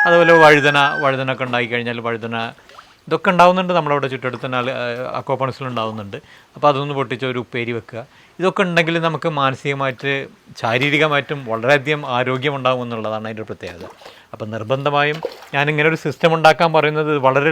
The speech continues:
ലളിതമാണ്. ഞാൻ അത്രയും ലളിതമാക്കിയിട്ടുണ്ട്, അത്രയും മറ്റുള്ള രാജ്യങ്ങളെ പോലെ നമ്മൾ അത്ര വലിയ ബുദ്ധിമുട്ടൊന്നുമില്ല. ഇതിൻ്റെ സംവിധാനം ഇത്രയേ ഉള്ളൂ, ഈ കല്ലുകൾ നിറച്ച ഗ്രോ ബെഡുകൾ ഈ ടാങ്കിൻ്റെ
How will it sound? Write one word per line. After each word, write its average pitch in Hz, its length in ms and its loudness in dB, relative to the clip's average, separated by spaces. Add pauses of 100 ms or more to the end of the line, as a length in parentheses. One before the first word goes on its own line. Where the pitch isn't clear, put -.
(120)
ലളിതമാണ്. 139 600 2 (380)
ഞാൻ 123 180 -4
അത്രയും 160 360 0
ലളിതമാക്കിയിട്ടുണ്ട്, 147 840 -2 (220)
അത്രയും 147 400 -6
മറ്റുള്ള 139 340 -2 (100)
രാജ്യങ്ങളെ 139 460 -2
പോലെ 135 160 -4
നമ്മൾ 135 240 -4
അത്ര 139 140 -2 (100)
വലിയ 131 280 -8
ബുദ്ധിമുട്ടൊന്നുമില്ല. 127 600 -6 (420)
ഇതിൻ്റെ 165 440 2
സംവിധാനം 170 420 2
ഇത്രയേ 156 240 0
ഉള്ളൂ, 127 180 0 (540)
ഈ 143 120 -2 (100)
കല്ലുകൾ 151 360 8 (160)
നിറച്ച 147 280 2
ഗ്രോ 143 240 4
ബെഡുകൾ 131 360 2 (140)
ഈ - 20 2 (160)
ടാങ്കിൻ്റെ 127 380 0